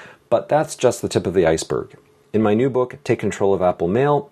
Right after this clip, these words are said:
I discuss many other ways to become a better correspondent, manage your inbox, and make email a pleasure rather than a hassle.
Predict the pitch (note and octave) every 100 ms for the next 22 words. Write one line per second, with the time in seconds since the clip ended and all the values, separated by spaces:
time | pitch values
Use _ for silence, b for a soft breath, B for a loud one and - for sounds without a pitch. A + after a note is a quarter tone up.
0 | _ G2+ F#2+ - B2 A#2+ A2 D3+ F3 -
1 | G2 F#2+ E2 D#2+ D#2 - F#2 F2+ E2+ F#2+
2 | G#2 - G2 F#2+ - F#2+ G2 F#2+ - A#2+
3 | D3 B2+ C3 G2+ F#2+ F#2+ F#2 - - -
4 | G2+ G#2+ A2+ - - B2 A#2+ A#2 - -
5 | - A#2 A2 A2 - F2 E2+ F#2 E2+ D#2+
6 | D2+ D2 - -